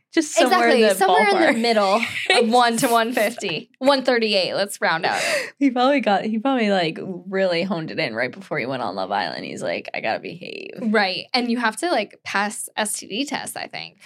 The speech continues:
Speaker 1: I know. I would think.
Speaker 2: I think so.
Speaker 1: You have to.
Speaker 2: I think
Speaker 1: But
Speaker 2: I
Speaker 1: it
Speaker 2: read
Speaker 1: is
Speaker 2: that
Speaker 1: the
Speaker 2: in an
Speaker 1: U K.
Speaker 2: article somewhere. So true.
Speaker 1: I knew that with Bachelor.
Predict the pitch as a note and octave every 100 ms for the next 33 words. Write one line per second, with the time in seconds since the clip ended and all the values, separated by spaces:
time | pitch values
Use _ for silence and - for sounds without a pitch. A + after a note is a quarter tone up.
0 | - - A3 B3 G3+ D3 D3 D3 - F3+
1 | D#3 - F3+ - - - B3 - F4+ G4+
2 | - E3 C3 F3 F#3 - _ - F#3+ G3
3 | B3 B3 C4 A3+ A3 A3+ G#3 G#3 G#3 G#3
4 | - - - - - - G#2 - _ _
5 | - F#3 C3+ G3 A#3 B3+ B3 G#3 G#3+ F#3+
6 | F3 F#3+ - - A#1+ G#3